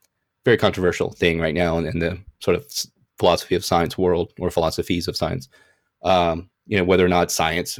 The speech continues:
or, or these things that we have constructed exist. Uh, and his whole take was kind of this deconstructive philosophical point of view that basically laid out what you're saying. You know,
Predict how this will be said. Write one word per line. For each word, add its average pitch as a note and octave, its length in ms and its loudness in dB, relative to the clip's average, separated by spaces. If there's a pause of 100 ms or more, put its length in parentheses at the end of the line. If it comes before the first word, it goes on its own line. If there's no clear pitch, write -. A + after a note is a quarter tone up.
or, F#2 180 -4
or F2 240 -6 (240)
these F#2+ 180 -2
things F#2 280 2
that F2 100 0
we E2+ 240 -2
have F2 180 -4
constructed F2+ 420 -4
exist. F2 540 2 (600)
Uh, D#2+ 340 -8 (320)
and F2+ 140 0
his F#2 460 0 (240)
whole F#2 140 0
take - 240 -2
was E2+ 100 -2
kind E2+ 160 -2
of E2 80 -6
this - 320 -4 (800)
deconstructive - 680 0 (160)
philosophical F2 760 0 (140)
point F2+ 180 0
of D#2+ 80 -4
view G2 280 4
that E2+ 300 0 (600)
basically C#3 260 4
laid G2+ 180 8
out E2+ 100 6
what F2 120 2
you're F2 80 -6
saying. E2 320 0
You E2+ 80 -2
know, E2 140 0